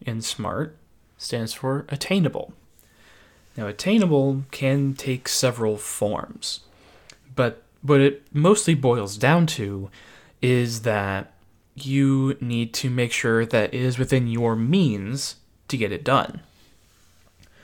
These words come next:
Uh, back to the weight loss example, if you can't afford a gym membership,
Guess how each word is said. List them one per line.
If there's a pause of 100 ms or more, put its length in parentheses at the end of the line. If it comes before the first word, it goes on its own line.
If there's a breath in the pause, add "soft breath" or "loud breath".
(360 loud breath)
Uh,
back
to
the
weight
loss
example,
if
you
can't
afford
a
gym
membership,